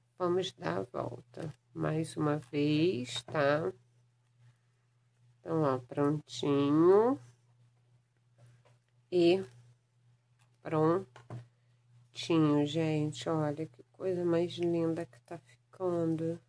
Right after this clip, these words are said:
Meu Deus. <laughs> Bora, gente. A gente tem que produzir muito. Ainda pretendo fazer mais uns vinte laços desse aqui, ó.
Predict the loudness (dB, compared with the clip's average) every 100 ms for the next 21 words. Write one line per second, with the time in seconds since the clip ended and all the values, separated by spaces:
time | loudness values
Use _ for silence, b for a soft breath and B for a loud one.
0 | _ -8 -6 -6 -2 4 8 8 4 0
1 | -8 -8 -14 -18 _ _ _ _ _ 0
2 | 0 0 -6 -6 -8 -8 -10 -4 -6 -6
3 | _ -4 0 0 -2 -8 -12 _ _ -8
4 | -4 -2 -2 -4 -4 -8 -8 -6 -2 -2
5 | -2 -4 -10 -12 -12 -10 -10 -10 -12 -14
6 | -8 -2 2 4 4 0 0 0 2 4
7 | 2 0 -10 -14 _ _ _ -20 -20 _
8 | _ _ _ _ _ _ _ _ _ _
9 | -8 -6 -6 -8 -4 -6 -6 -8 -8 -6
10 | -4 -4 -6 -8 -10 -8 -6 -6 -8 -10
11 | -6 -6 -8 -12 -20 _ -12 -12 -14 -20
12 | _ -18 -12 -12